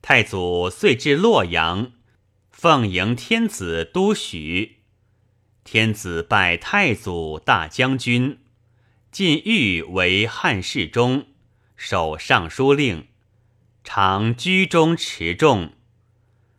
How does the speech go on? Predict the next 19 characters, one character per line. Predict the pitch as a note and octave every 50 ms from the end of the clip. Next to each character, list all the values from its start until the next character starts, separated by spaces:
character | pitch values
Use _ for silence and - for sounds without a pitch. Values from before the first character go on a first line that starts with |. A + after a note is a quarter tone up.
| _ _ _ -
太 | - B2 A2 G2
祖 | F#2 - - G2 F#2+ G2 G2+ G2+
虽 | - - C#3+ C3+ C#3 C3+ C3+
征 | C3+ - A#3+ A#3+ A#3+ B3
伐 | A#3+ - F#2 F3 F#3
在 | - - E3 B2+ G2+
外， | G2+ C3 E3 C#3+ G#2 F2+ E2 D#2 B1+ - _ _ _ _ _ _ _ _
军 | - - G#3 A3+ A#3 B3 A#3+
国 | - - F#2+ G2+ A#2
事 | A#2+ - - D#3+ B2+ G2+ F2+ E2+ D#2+ D#2+ E2
皆 | E2 - - A2+ A2+ A#2
与 | G#2+ F2+ F2+ F2 F2 F#2 - -
御 | F#3 G#3 G3 E3+ B2 F#2 E2
筹 | - - - - E2+ E2 F#2 A#2+
焉。 | B2+ G#2 F#2+ F2+ E2+ D#2+ D#2 C#2+ - _ _ _ _ _ _ _ _ _ _ _ _ _ _ _ _ _ _ _
太 | - - G3 D3+ A#2
祖 | - - G2 F2 G#2 A#2
问 | D3+ G#3 G#3+ G3 D3 G#2 F#2
御 | F#2+ A2 C#3 A#2+ F#2+ E2 D#2+ -